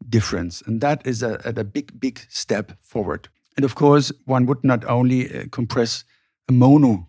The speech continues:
data stream or a mono waveform, but we all have at least stereo in our homes.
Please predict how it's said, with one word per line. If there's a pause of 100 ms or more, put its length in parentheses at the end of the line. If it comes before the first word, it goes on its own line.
(240)
data
stream
or
a
mono
waveform,
but
we
all
have
at
least
stereo
in
our
homes.